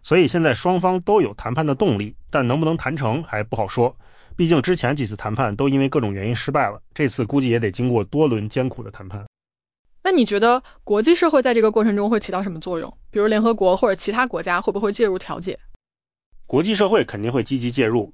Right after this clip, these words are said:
Speaker 1: 毕竟美伊冲突影响到全球能源市场和地区稳定，联合国、欧盟还有一些地区大国肯定会呼吁双方保持克制，通过谈判解决问题，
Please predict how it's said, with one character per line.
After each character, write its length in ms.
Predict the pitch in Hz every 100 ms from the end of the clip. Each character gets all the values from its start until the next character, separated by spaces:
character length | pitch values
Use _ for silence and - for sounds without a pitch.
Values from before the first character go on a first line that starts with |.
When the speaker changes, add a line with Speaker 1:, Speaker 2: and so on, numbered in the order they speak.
| _
Speaker 1:
毕 160 | 196 165
竟 240 | 180 147
美 140 | 107 98
伊 120 | 127
冲 200 | 147 151
突 120 | 123
影 160 | 107 139
响 160 | 135
到 140 | 104 104
全 240 | - 117
球 140 | 131 139
能 180 | 120
源 100 | 131
市 160 | 135 139
场 160 | 104 101
和 80 |
地 140 | 117 135
区 100 | 151
稳 200 | 123 95
定， 180 | 120 107 _ - - -
联 140 | - 139
合 120 | 170
国、 320 | 123 117 165 -
欧 140 | 175
盟 260 | 165 120 147
还 140 | 135
有 80 | 135
一 40 | 117
些 120 | 135
地 160 | 139
区 100 | 120
大 160 | 147 135
国 220 | 107 110
肯 180 | - 101
定 160 | 123 139
会 140 | 113
呼 240 | - 160
吁 100 | 147
双 200 | 104 131
方 180 | 123 127
保 140 | 107 95
持 120 | 123
克 240 | - 175
制， 220 | 110 104 - _ -
通 120 | - 170
过 80 | 127
谈 200 | - 120
判 220 | 202 143
解 140 | 104
决 100 | 92
问 160 | 98 101
题， 260 | - 139